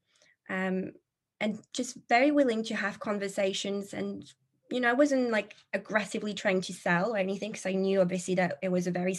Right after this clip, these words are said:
tough situation for everyone. So I really came at it from a human perspective, and that kept me going. And,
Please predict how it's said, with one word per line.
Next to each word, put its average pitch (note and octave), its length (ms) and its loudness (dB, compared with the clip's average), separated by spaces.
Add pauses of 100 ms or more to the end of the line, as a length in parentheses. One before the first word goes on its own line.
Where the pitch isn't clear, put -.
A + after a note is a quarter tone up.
(100)
tough F3+ 240 -6
situation F#3+ 520 -4
for G3+ 160 -4
everyone. G3 320 0
So B3 120 0
I F#3+ 40 4
really G3+ 240 -2
came G#3 340 -6 (440)
at F#3+ 160 -4
it A3 100 -6
from G#3+ 160 -4
a G3+ 40 -4
human G3 380 -2
perspective, F#3+ 800 0
and G3 140 -2
that G3 220 -2
kept - 260 -2
me G3 160 -4
going. G#3 540 2 (380)
And, F#3 280 0